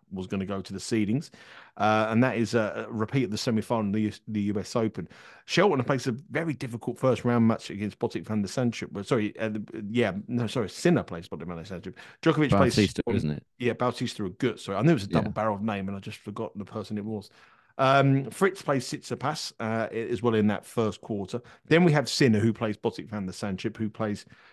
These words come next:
Speaker 1: Khachanov, but also he could quite easily play Tiafoe. Uh, Alex de Minaur up against, uh, Rublev,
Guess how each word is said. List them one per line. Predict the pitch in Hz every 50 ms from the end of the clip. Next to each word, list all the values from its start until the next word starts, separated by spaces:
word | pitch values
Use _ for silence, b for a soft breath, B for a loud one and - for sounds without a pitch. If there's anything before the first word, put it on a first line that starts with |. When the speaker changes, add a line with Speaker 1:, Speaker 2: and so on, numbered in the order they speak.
| b b -
Speaker 1:
Khachanov, | - 147 - - 160 151 139 123 104 -
but | - 131
also | 151 165 - - 131
he | 117
could | - - 123 - _ _ _ _
quite | - - 135 127 107
easily | 110 117 101 117 98
play | - 107 101
Tiafoe. | - - - 139 123 104 - - 95 85 - - b b b b b b b b b
Uh, | 110 120 120 -
Alex | - 160 190 190 143
de | - - 165
Minaur | 160 151 139 139 135 131 131 -
up | - 117 -
against, | 123 117 127 120 113 - - - -
uh, | 85 107 104
Rublev, | 104 120 135 143 131 113 135 165 185 - -